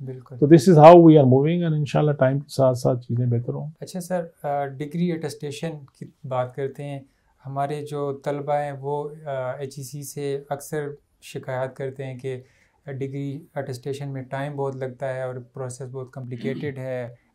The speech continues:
Speaker 1: attestation agents की इन्वॉल्वमेंट, इस बारे में
Speaker 2: उन,
Speaker 1: एचईसी क्या
Speaker 2: उन,
Speaker 1: स्टेप्स
Speaker 2: वो,
Speaker 1: ले
Speaker 2: उन
Speaker 1: रहे हैं?
Speaker 2: एजेंट्स के पास जाते क्यों हैं? जब हम खुद शॉर्टकट ढूंढेंगे <clears throat>
Speaker 1: शायद
Speaker 2: हमारा
Speaker 1: sir problem time
Speaker 2: But there is no
Speaker 1: बहुत लगता है और
Speaker 2: problem, there is no
Speaker 1: कॉम्प्लिकेशंस।
Speaker 2: problem। देखो, दो problems हैं।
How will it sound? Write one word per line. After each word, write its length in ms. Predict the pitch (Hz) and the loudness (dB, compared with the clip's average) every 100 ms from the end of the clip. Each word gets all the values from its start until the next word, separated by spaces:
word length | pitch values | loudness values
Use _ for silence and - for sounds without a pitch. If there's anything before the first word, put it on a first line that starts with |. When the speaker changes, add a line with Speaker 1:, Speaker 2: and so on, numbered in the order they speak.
| 139 | -16
Speaker 1:
attestation 560 | 123 127 123 131 123 147 | -10 -10 -8 -8 -8 -12
agents 400 | 143 127 143 143 | -12 -8 -10 -10
की 120 | - | -12
इन्वॉल्वमेंट, 840 | 147 139 - 139 127 127 127 131 127 _ _ _ _ - - | -12 -14 -14 -10 -6 -6 -6 -10 -12 _ _ _ _ -16 -8
इस 180 | 170 | -4
बारे 280 | 175 165 165 | -2 -2 -2
में 200 | 165 160 151 | -4 2 4
Speaker 2:
उन, 100 | 196 | 6
Speaker 1:
एचईसी 240 | 175 160 | 6 8
क्या 120 | 165 | 8
Speaker 2:
उन, 60 | 175 | 10
Speaker 1:
स्टेप्स 240 | 165 156 | 8 8
Speaker 2:
वो, 160 | 165 160 | 6 6
Speaker 1:
ले 100 | 165 | 4
Speaker 2:
उन 80 | 175 | 6
Speaker 1:
रहे 80 | |
हैं? 60 | 156 | 8
Speaker 2:
एजेंट्स 240 | 165 165 | 8 6
के 100 | - | 4
पास 220 | 165 170 143 | 6 6 6
जाते 320 | 131 127 165 | 4 4 2
क्यों 260 | 151 123 | 2 -2
हैं? 140 | 120 - _ _ _ _ _ _ 135 | -4 -8 _ _ _ _ _ _ -2
जब 120 | 123 | 0
हम 400 | 131 117 - 139 | 2 0 -2 -4
खुद 460 | - 156 123 - 123 | 2 2 2 -8 -8
शॉर्टकट 440 | - 123 123 127 | 0 0 0 0
ढूंढेंगे 520 | 123 117 104 147 113 - _ - | 2 4 4 4 2 -2 _ 4
<clears throat> 80 | |
Speaker 1:
शायद 260 | 240 240 156 | 10 12 12
Speaker 2:
हमारा 460 | 110 113 123 147 127 | 10 6 10 12 10
Speaker 1:
sir 140 | 175 | 8
problem 480 | 170 160 160 160 165 | -2 -2 -2 0 -4
time 400 | 147 151 160 175 | -4 0 0 2
Speaker 2:
But 100 | 131 | 4
there 160 | 127 | 8
is 60 | 151 | 8
no 60 | 156 | 10
Speaker 1:
बहुत 140 | 170 | 8
लगता 120 | 165 | 8
है 60 | 127 | 4
और 80 | 120 | 2
Speaker 2:
problem, 240 | - 117 | -2 4
there 180 | 135 143 | 6 8
is 80 | 143 | 6
no 60 | |
Speaker 1:
कॉम्प्लिकेशंस। 360 | 139 127 113 107 | 4 2 0 0
Speaker 2:
problem। 200 | 117 117 | -4 2
देखो, 260 | 131 165 | 4 6
दो 180 | 135 143 | 8 8
problems 480 | - 113 104 117 107 | 8 2 2 -2 -2
हैं। 120 | 104 | -6